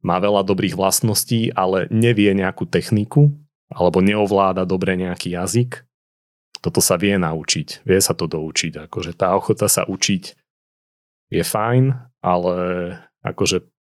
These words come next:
prerobiť niekoho zlý charakter na dobrý sa tiež dá,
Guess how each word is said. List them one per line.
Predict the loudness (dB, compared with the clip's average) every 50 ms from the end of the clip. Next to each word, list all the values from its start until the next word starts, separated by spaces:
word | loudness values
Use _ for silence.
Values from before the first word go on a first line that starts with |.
| _ -2
prerobiť | 0 0 2 2 0 0 -2 -4 -4 -2
niekoho | -2 -4 -2 0 0 0 0 0 0 -2 -4 -6 _ -18 -12 -6
zlý | -2 0 0 0 0 2
charakter | 0 0 0 0 -2 -2 -2 -2 0 0
na | -2 -4 -4
dobrý | -6 -4 -2 0 0 2 2 2 2 0 -2 -2 -4
sa | -4 -4 -4 -2
tiež | 2 4 4 4 4 2 0
dá, | 0 0 0 2 2 4 4 2 2